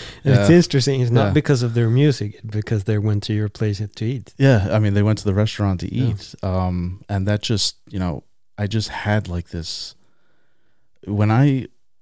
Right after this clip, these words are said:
Speaker 2: and I get this from my mother, like, when you have, like, this, like, vision to do something and you want to do it, like, you just go do it and you just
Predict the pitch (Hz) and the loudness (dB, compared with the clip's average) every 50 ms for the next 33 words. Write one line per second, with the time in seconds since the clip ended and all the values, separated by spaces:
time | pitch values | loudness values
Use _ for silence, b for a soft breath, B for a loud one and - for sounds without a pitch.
0 | - - 101 101 101 95 110 127 123 - 120 107 - - 98 90 87 87 95 107 | -8 -4 -2 -2 -2 2 2 0 0 0 -2 -4 -4 -2 -2 -2 0 0 0 0
1 | 107 87 85 82 80 80 87 85 95 95 98 107 113 104 87 98 113 120 113 107 | 0 -2 -2 -4 -2 -4 -4 -4 -2 -2 -2 0 0 0 0 0 2 2 2 2
2 | 98 92 - 92 87 85 - - 98 92 87 - - - - - 87 85 - - | 0 -2 -4 -6 -6 -6 -6 -6 -6 -6 -4 -4 -6 -6 -6 -6 -6 -8 -8 -4
3 | 101 107 104 101 104 90 87 - - 92 95 95 - 98 87 85 87 85 85 85 | -4 -2 -2 -2 -4 -6 -6 -8 -6 -6 -6 -6 -6 -8 -8 -8 -8 -8 -8 -8
4 | 85 90 90 90 87 90 95 95 92 - - - 87 90 - 92 90 87 90 82 | -8 -8 -8 -8 -10 -8 -6 -6 -6 -6 -6 -10 -8 -4 -2 -4 -2 -2 -6 -8
5 | - - 90 85 - - - - _ _ - 92 95 104 117 95 82 - - _ | -10 -12 -12 -12 -14 -14 -18 -20 _ _ -20 -12 -12 -8 -6 -6 -6 -6 -8 _
6 | _ _ _ _ - 87 90 90 - - 95 95 90 87 76 - _ _ _ _ | _ _ _ _ -6 -4 -4 -4 -2 -2 -2 -2 -2 -4 -6 -10 _ _ _ _
7 | _ - 95 92 90 95 98 95 85 | _ -10 -8 -8 -6 -6 -6 -8 -8